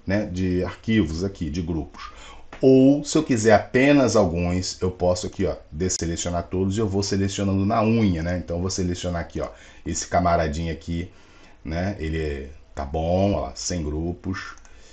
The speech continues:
Ah, eu quero esse outro aqui, ó, que tá no azul também. Deixa eu pegar aqui um top quadras. Olha aqui, ó, o segundo também, ó lá, né? Porque o sistema, ele, ele fez a, o estudo por, por quina,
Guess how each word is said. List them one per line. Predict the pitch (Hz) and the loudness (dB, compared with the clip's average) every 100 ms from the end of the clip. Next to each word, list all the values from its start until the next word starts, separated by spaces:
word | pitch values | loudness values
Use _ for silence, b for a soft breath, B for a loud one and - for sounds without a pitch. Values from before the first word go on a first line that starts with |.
| b b b | b b b
Ah, | 80 82 85 82 | -6 -4 -4 -4
eu | 85 | -4
quero | 98 90 87 | -2 0 0
esse | 92 92 - | 0 -2 -2
outro | 90 87 85 | -2 -2 -6
aqui, | - 92 | -4 -2
ó, | 80 | -2
que | - | -2
tá | 85 | -4
no | 82 | -2
azul | 78 73 71 90 | -2 -4 -4 -4
também. | 90 80 73 80 87 82 | -4 -4 -4 -2 -2 -2
Deixa | 85 87 | -4 -4
eu | |
pegar | 85 80 | -4 -4
aqui | 78 85 | -4 -4
um | 80 | -6
top | - 80 76 - | -6 -8 -10 -8
quadras. | 87 80 71 65 67 | -4 -4 -4 -6 -8
Olha | 80 78 | -6 -6
aqui, | - | -8
ó, | 71 | -8
o | |
segundo | - 101 82 98 101 | -6 -4 -2 0 -2
também, | 101 85 78 85 | -2 -4 -2 -4
ó | 85 | -2
lá, | 85 64 - - b b b b b - | -4 -4 -10 -20 b b b b b -8
né? | 87 | -6
Porque | 92 - | -6 -4
o | 117 | -2
sistema, | 123 - 127 120 | -2 0 2 4
ele, | 107 - | 2 2
ele | 104 101 | 0 0
fez | - 117 110 | 2 4 6
a, | 107 - | 4 4
o | 101 | 0
estudo | 95 - 101 90 - - - | 0 -2 -2 -2 -6 -14 -12
por, | 82 - - - - | -12 -10 -12 -14 -14
por | 78 - | -14 -6
quina, | - 240 175 76 | 0 2 2 -2